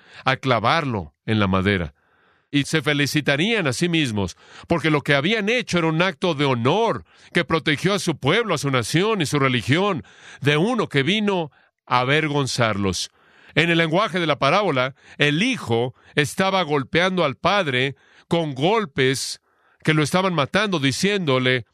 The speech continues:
"Tú eres malo, tú eres vergonzoso, tú eres malo. Alguien necesita terminar la vergüenza y traer honra a esta familia, y yo lo haré al quitarle a esta familia un padre tan vergonzoso".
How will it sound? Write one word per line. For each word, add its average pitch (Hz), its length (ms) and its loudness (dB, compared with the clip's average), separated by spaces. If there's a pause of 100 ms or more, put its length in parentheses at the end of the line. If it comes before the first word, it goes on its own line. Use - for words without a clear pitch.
(380)
"Tú 208 160 0
eres 202 240 -2
malo, 180 360 2
tú 202 120 -2
eres 233 120 -2
vergonzoso, 156 760 -2
tú 202 140 -2
eres 196 200 -2
malo. 156 420 0 (280)
Alguien 170 480 0
necesita 135 580 0
terminar 147 540 2
la 151 100 2
vergüenza 135 560 0
y 127 40 -2
traer 143 460 2
honra 160 360 0
a 131 40 0
esta 117 200 -2
familia, 120 460 0
y 107 40 -2
yo 139 180 0
lo 135 160 2
haré 120 380 0 (260)
al 135 260 0
quitarle 147 540 -2
a - 20 -4
esta 120 200 -2
familia 110 720 0 (560)
un 123 220 0
padre 127 380 0
tan 107 200 0
vergonzoso". 98 800 0